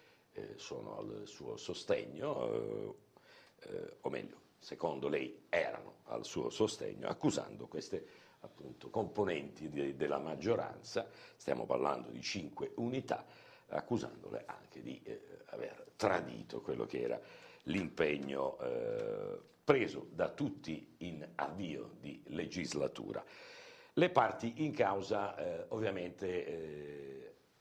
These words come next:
hanno atteso il Consiglio Comunale di ieri per, eh,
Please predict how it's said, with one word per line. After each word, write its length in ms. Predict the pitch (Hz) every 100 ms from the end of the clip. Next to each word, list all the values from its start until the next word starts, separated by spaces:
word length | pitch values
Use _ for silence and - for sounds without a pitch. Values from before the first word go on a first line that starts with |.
| _ _ _
hanno 320 | 113 92 107 - - _ _ -
atteso 580 | 104 - 139 113 95 120
il 80 | 117
Consiglio 420 | 120 110 120 107
Comunale 400 | 107 110 107 87
di 100 | 107
ieri 560 | 139 123 101 170 104 82
per, 460 | - 85 85 80
eh, 380 | 73 73 71 69